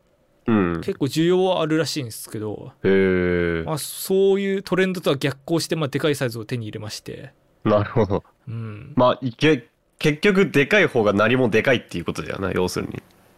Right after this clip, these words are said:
Speaker 2: いや、そこも諸説あって。
Speaker 1: はあ。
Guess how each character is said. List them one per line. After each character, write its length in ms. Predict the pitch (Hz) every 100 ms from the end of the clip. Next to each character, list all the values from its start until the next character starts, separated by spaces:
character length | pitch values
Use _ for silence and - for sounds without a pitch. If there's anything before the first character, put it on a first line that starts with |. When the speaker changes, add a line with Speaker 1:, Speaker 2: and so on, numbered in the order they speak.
| _ _ _ _ -
Speaker 2:
い 40 |
や、 160 | 233 -
そ 200 | - 208
こ 180 | - 269
も 100 | 254
諸 160 | 254
説 300 | 240 208 -
あ 60 | 139
っ 80 | 139 _ _
て。 320 | 120 104 127 - - _ _ _ _
Speaker 1:
は 360 | 131 107
あ。 40 | 85